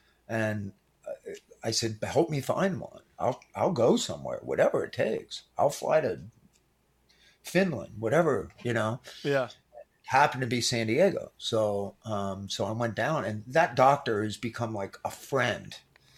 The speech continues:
Speaker 1: I mean, he, I can text him and he texts me back and he's a wonderful human being.
Speaker 2: That's
Speaker 1: Like,
Speaker 2: awesome.
Speaker 1: he is. And so I've done a few, um, uh, symposiums and, uh,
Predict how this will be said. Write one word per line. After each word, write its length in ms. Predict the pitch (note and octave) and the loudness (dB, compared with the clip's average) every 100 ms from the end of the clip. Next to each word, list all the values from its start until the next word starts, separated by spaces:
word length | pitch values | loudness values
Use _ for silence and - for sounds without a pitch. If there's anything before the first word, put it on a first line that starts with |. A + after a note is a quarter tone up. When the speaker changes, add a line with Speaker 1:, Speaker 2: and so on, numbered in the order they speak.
| - - - - | -20 -20 -14 0
Speaker 1:
I 80 | F3+ | 2
mean, 240 | C3 A#2+ | 2 -2
he, 580 | A2 D3 D#3+ E3 E3 - | -4 -4 -2 2 0 0
I 120 | A#2+ B2+ | 2 2
can 160 | B2+ | 0
text 360 | A2 D#3 D3+ - | 2 2 2 -4
him 180 | G2 F#2 | -4 -6
and 140 | F#2 | -4
he 120 | G2+ | -4
texts 320 | A2+ B2 A#2 - | 0 0 0 -4
me 100 | G#2 | 0
back 320 | G2 F#2+ - | 2 2 0
and 80 | F2+ | -6
he's 160 | F2 | -4
a 60 | G2+ | -4
wonderful 800 | G#2 A2 C3 B2 G#2 F2 F2 - _ - - | -4 -4 -2 -4 -8 -8 -8 -10 _ -20 -6
human 380 | D3 D3 B2 | -2 0 -2
being. 360 | G#2+ F#2 D#2+ - - - | -4 -6 -8 -18 -12 -8
Speaker 2:
That's 140 | - | 0
Speaker 1:
Like, 180 | C3+ A#2 | 2 2
Speaker 2:
awesome. 120 | B2+ | 0
Speaker 1:
he 120 | C#3 | 0
is. 400 | C3+ A#2 A2 - A2+ A2 - - - | 2 2 0 -4 -8 -8 -14 -18 2
And 180 | D3+ D3 | 2 6
so 160 | D3 | 8
I've 140 | C3 C3 | 8 6
done 200 | G#3 C#4 | 6 6
a 40 | |
few, 680 | - - D#3+ D#3+ D3+ D3 - | 2 0 4 4 4 0 -2
um, 540 | A#2+ A2 G#2 G2+ F#2+ F#2 _ _ _ - - _ _ _ _ - | 0 2 2 0 -6 -12 _ _ _ -8 -8 _ _ _ _ 0
uh, 480 | G#2+ F#2 F2 D#2+ - - - - _ - - _ - | 2 2 0 -2 -8 -14 -20 -20 _ -20 -20 _ -4
symposiums 1160 | - A#2 - C#3 C#3+ C#3 C3+ C3 C3 B2+ A#2 | -2 -2 -2 4 6 6 2 2 2 0 -4
and, 260 | - F2+ E2 | -6 -8 -12
uh, 320 | - F2+ - | -12 -12 -12